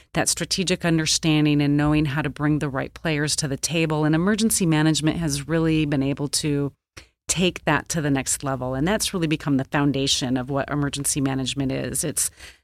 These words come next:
that collaboration and that coordination entity. And we're seeing more and more training and education coming out that really helps to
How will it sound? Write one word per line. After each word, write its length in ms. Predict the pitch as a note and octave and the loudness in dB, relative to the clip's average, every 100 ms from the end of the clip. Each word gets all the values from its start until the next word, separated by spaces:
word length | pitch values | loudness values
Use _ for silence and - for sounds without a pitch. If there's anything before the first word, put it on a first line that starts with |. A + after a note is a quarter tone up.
| - | -4
that 200 | D3+ - | -4 -4
collaboration 840 | - E3+ D#3+ D3 G3 G3+ - E3+ | -2 2 2 4 4 4 2 2
and 100 | D3+ D3+ | 2 2
that 140 | - | -2
coordination 800 | - D#3+ D3 D3 D#3+ E3 - D#3+ | -6 -4 -2 0 2 2 2 0
entity. 760 | - D3 D#3+ - D#3 C#3+ C#3 - | 0 -2 -2 -4 -2 -2 -2 -2
And 420 | C#3+ C#3 C#3 C#3+ - - - | -2 0 0 0 -4 -14 -8
we're 80 | D#3+ | -2
seeing 420 | - F3 D#3+ D3+ | 0 2 4 4
more 340 | D#3 E3 E3+ E3+ | 2 2 2 2
and 340 | - D#3 D#3 | 0 0 2
more 300 | D#3+ D#3 D3 | 2 2 0
training 800 | - - F3+ E3 D#3+ D3+ D3 D3 | -2 -2 2 4 4 4 2 0
and 280 | C3 C#3 C3 | -2 -2 -2
education 640 | D3 D3 - E3 - D#3 | -4 -4 -4 -4 -2 -4
coming 360 | - E3 D3 C#3+ | -4 -2 -2 -2
out 280 | D3 C#3+ - | -2 -4 -2
that 160 | C#3+ | -4
really 380 | C#3+ D#3+ D3+ D3+ | -4 -4 -2 -2
helps 540 | D3+ - E3+ D3+ - - | -4 -4 -4 -2 -2 -2
to 380 | - D#3+ C#3+ | -2 -2 -2